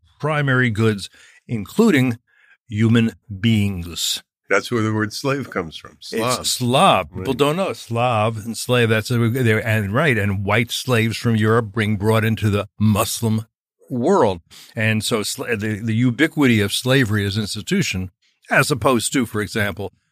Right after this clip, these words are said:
Speaker 1: what my alma mater, I, you know, has put out, the sixteen nineteen, the idea that slavery, what a terrible stain on America.
Speaker 2: Right.
Speaker 1: It was
Speaker 2: Right.
Speaker 1: a, if you, it's a terrible, th-, terrible institution. It's abysmal, awful, nefarious,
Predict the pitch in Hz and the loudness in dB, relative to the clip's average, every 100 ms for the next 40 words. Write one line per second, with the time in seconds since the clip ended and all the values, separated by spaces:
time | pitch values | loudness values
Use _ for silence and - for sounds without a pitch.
0 | _ 98 98 - 110 147 135 110 113 101 | _ -12 -12 -2 2 4 4 4 2 2
1 | 98 95 92 92 92 85 - 92 87 95 | 0 0 -2 -4 -8 -10 -10 -10 -12 -14
2 | 117 104 - 123 196 95 98 - _ _ | -14 -14 -4 0 2 2 0 -6 _ _
3 | - - - - 101 95 117 120 107 117 | -14 -12 -10 -10 -6 -2 0 -2 0 2
4 | 135 120 107 104 - _ _ _ _ _ | 2 2 0 -2 -4 _ _ _ _ _
5 | _ _ _ - - 214 175 147 151 190 | _ _ _ -12 -2 2 2 2 0 -2
6 | 185 190 165 131 - 147 160 143 123 - | 0 0 0 -4 -6 0 0 0 -4 -8
7 | - 139 135 131 123 113 120 127 156 196 | -4 0 2 2 2 2 2 2 2 4
8 | 151 110 107 _ 160 135 147 131 156 - | 2 0 -6 _ -6 -2 -2 -4 -6 -10
9 | 117 127 127 113 - 101 - 160 214 139 | -10 -6 -4 -6 -8 -8 2 4 4 4
10 | 110 - - - - - - - 156 170 | 0 -2 -14 -16 -18 -20 -14 -2 0 2
11 | 127 123 - - - 151 240 - 78 90 | 2 0 0 -8 -2 0 2 -2 -10 -12
12 | - - _ _ 98 95 190 143 110 92 | -14 -18 _ _ -8 0 2 2 -2 0
13 | 131 117 - 107 92 - 185 214 117 92 | 2 2 0 -4 -4 0 4 4 4 0